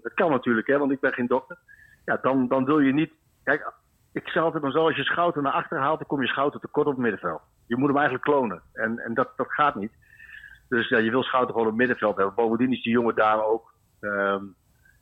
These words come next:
het meest gelukkig, heeft hij ook al aangegeven. Hij ziet zichzelf niet als centrale verdediger.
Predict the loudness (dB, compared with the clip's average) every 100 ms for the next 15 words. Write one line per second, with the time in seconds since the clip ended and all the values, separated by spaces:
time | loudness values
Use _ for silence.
0 | _ _ -12 -4 -2 -2 0 0 0 0
1 | -2 -2 -4 -12 -8 -8 -4 -4 -2 -2
2 | -4 -6 -4 -4 -4 -4 -4 -6 -14 -2
3 | -2 0 -2 -6 -8 -4 -2 -2 -2 -2
4 | -2 -6